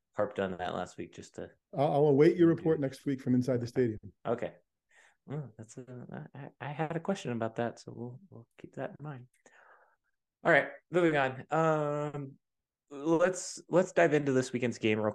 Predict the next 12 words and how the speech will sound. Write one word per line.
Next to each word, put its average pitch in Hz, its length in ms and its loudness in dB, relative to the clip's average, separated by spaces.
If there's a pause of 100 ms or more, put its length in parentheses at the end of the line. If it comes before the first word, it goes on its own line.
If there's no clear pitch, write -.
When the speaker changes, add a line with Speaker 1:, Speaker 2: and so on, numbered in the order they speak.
(140)
Speaker 1:
quick, 107 200 0
and 95 80 -2
then 95 80 2
we'll 92 100 -2
kinda 90 180 -2
get 90 180 -4
to - 80 -10
the - 160 -10
bigger 87 160 -6
picture - 360 -8
stuff. - 440 -10 (180)
Um, 110 360 0